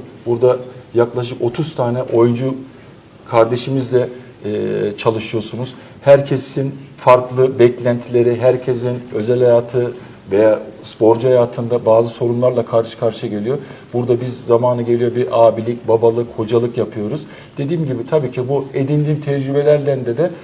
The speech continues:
faydalanıyorum. E, işte boş dönemde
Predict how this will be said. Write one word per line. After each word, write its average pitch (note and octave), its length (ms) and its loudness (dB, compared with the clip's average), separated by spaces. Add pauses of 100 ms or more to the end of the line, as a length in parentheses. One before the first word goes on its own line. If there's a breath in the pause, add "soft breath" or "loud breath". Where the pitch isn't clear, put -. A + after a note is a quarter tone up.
(160 loud breath)
faydalanıyorum. C#3+ 680 2 (460 loud breath)
E, A#2+ 60 -6
işte D#3 260 -4
boş E3+ 280 4
dönemde E3 480 2